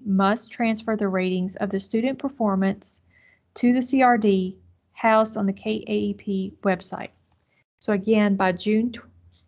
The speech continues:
third, two thousand twenty-two, the Q E A must transfer ratings of the student performance to the C R D housed on the K A P website.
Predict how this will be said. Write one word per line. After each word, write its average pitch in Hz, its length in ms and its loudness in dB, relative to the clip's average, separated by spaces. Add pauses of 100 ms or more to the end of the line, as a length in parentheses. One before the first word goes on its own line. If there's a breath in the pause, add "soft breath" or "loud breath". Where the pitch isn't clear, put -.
(180)
third, 190 400 2 (120)
two - 120 -12
thousand 208 360 2
twenty-two, 202 760 -2 (1700)
the 208 160 0
Q 240 280 -2
E 233 100 6
A 185 220 4
must 196 320 2
transfer 240 480 -2
ratings 196 460 0
of 185 100 -6
the 190 80 0
student 220 320 0
performance 196 840 -2 (680)
to 233 260 2
the 214 360 0 (140)
C - 280 0
R 226 140 4
D 196 340 0
housed 196 500 2
on 196 60 0
the 190 80 0
K 202 160 -6
A 196 260 0
P 190 340 -4 (960)
website. 190 400 0